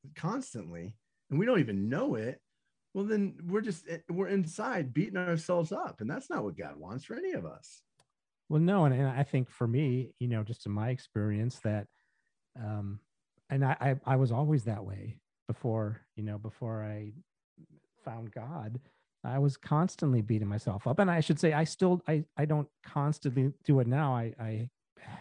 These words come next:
Speaker 2: I, I still do it, but it's, you know, who are you gonna listen to? Are you gonna listen to that, that enemy that's putting a voice in your head, which is oftentimes yourself? Or are you gonna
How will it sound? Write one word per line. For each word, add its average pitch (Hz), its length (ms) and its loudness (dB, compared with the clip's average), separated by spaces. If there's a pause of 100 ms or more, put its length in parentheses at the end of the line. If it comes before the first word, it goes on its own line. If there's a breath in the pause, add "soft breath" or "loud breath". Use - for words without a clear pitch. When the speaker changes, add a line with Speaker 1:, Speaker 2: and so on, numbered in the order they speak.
(360 loud breath)
Speaker 2:
I, 113 160 -2 (100)
I 113 140 4
still 123 320 4
do 117 360 4
it, 107 220 -2 (880)
but 127 100 4
it's, 120 200 -2
you 151 80 6
know, 127 80 8
who 208 240 4
are 226 80 6
you 196 100 4
gonna 147 200 4
listen 170 260 0
to? 120 180 -2
Are 110 60 0
you 117 80 0
gonna 120 180 0
listen 139 260 -4
to - 140 -4
that, 117 280 0 (1200)
that 113 160 -2 (100)
enemy 156 300 4
that's 117 160 0
putting 127 280 0
a 113 40 4
voice 123 320 2
in 139 80 2
your 123 120 2
head, 131 300 0
which 110 140 -8
is 104 100 -6
oftentimes 117 540 2
yourself? 120 480 -2 (680)
Or 139 240 2
are 135 120 6
you 147 120 6
gonna 143 260 2